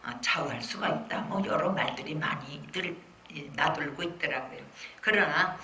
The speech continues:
우리 성도들은 특별히 하나님의 보호 속에서 살아야 할 때인 것을 이 세대 우리는 분별해야, 아, 되겠습니다. 아, 특별히 오늘 주시는 말씀 첫째,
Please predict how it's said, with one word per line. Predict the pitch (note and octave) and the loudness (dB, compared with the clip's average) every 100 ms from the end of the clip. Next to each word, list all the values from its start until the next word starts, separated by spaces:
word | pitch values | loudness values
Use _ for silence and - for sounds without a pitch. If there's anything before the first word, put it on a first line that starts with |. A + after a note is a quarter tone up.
| - - - | -10 -12 0
우리 | A#3+ B3+ F#3+ - | 4 8 8 6
성도들은 | - A#3 A#3 G#3+ - - - - - | 2 2 4 4 4 0 -4 -10 -8
특별히 | - - - - B3 A#3+ D#3+ A3 A3+ - - - - | -4 -4 -6 -2 2 4 4 4 2 -2 -10 -10 -2
하나님의 | - C#4 D4+ D4 A#3 C#4+ - - | 4 8 8 6 6 6 6 4
보호 | G3 F#3+ | 4 4
속에서 | F#3 E3 D3 C3+ F3 C#3 - - - - | 4 0 0 2 2 2 0 -6 -14 -12
살아야 | - - D4 D4 C#4+ | -2 4 4 4 2
할 | G#3+ G3+ | 0 -2
때인 | D#3 C#3 | -2 -4
것을 | C#3 C3 - - - - - | -4 -6 -4 -6 -8 -14 -18
이 | C#3 C3+ | -14 -10
세대 | - G3+ G3 F3 | -8 -4 -2 0
우리는 | C#3 - C3 D#3+ - | -2 -4 -2 -2 -2
분별해야, | - D3+ C3 C3 C3+ C#3+ C#3 - - - | -6 -6 -4 -4 0 2 2 0 -6 -4
아, | G3 B2+ A#2+ - | -2 -2 -4 -2
되겠습니다. | E3+ D#3 - - C3+ C3 C3+ - - - - - | 0 2 -2 -6 -8 -4 -2 -2 -6 -10 -10 -4
아, | D3+ C#3 C#3 C#3 | 0 2 0 2
특별히 | A3+ A3+ G3+ F3 - - - - - | 2 6 8 8 6 2 -6 -8 0
오늘 | E3 D#3+ D3+ D3 | 6 10 10 8
주시는 | D3 A3+ A3+ F3 D#3 D3+ | 6 6 6 6 4 4
말씀 | D3+ D3 D3 C3+ D#3 - | 2 0 -2 -2 -4 -4
첫째, | - - - - C#3 E3 | 0 2 2 4 4 4